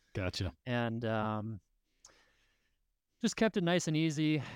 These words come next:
Speaker 2: going through Split Rock, um, hit the Split Rock aid station, was feeling great. Um, ran into a few runners that I knew coming out of Split Rock and going into Beaver Bay. Um, again, I was just en-, enjoying just being out in nature.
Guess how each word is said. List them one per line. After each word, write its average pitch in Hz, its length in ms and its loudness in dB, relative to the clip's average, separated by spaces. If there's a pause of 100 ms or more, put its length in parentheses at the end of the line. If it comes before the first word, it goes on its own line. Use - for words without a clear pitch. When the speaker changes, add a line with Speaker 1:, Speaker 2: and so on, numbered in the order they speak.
(140)
Speaker 2:
going 151 200 -2
through 151 160 -4
Split 147 280 0
Rock, 143 440 0 (280)
um, 123 480 -4
hit 151 160 -4
the - 80 -18
Split 151 240 -2
Rock 135 260 0
aid 135 160 0
station, 135 540 0
was 120 140 -2
feeling 151 320 0
great. 131 560 -2 (200)
Um, 117 540 -8 (240)
ran 135 220 2
into 131 200 0
a 120 60 0
few 143 180 -2
runners 131 360 0
that 120 120 0
I 120 80 0
knew 135 480 0 (580)
coming 135 200 2
out 131 140 4
of 123 80 0
Split 139 280 0
Rock 131 380 0
and 120 140 -2
going 123 240 2
into 127 160 0
Beaver 123 320 0
Bay. 123 500 0 (260)
Um, 117 440 -6 (340)
again, 135 260 2
I 123 100 4
was 131 120 0
just 131 220 -4 (400)
en-, 117 160 -6 (100)
enjoying 120 680 0
just 123 240 -4
being 127 180 2
out 120 180 2
in 120 120 -4
nature. 120 440 -6